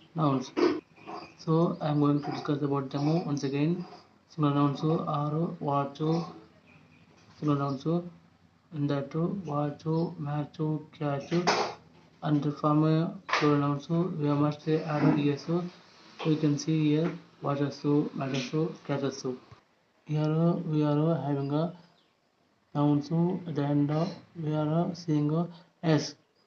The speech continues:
to make a pronouns. Sorry, it is a gender for noun, C H O. ಕ್ಷಮಿಸಿ, ಅದು ನಾಮಪದ ಕೊನೆ,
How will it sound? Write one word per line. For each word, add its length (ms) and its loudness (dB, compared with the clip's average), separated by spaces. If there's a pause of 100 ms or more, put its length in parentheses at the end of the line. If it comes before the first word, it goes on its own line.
(100)
to 100 -2
make 260 4
a 100 2
pronouns. 720 0 (600)
Sorry, 500 0
it 80 -6
is 100 -2
a 300 2 (280)
gender 280 2
for 280 0
noun, 520 2
C 240 -2
H 200 -4
O. 240 0 (1160)
ಕ್ಷಮಿಸಿ, 340 2 (300)
ಅದು 180 -2 (360)
ನಾಮಪದ 360 0 (100)
ಕೊನೆ, 160 -2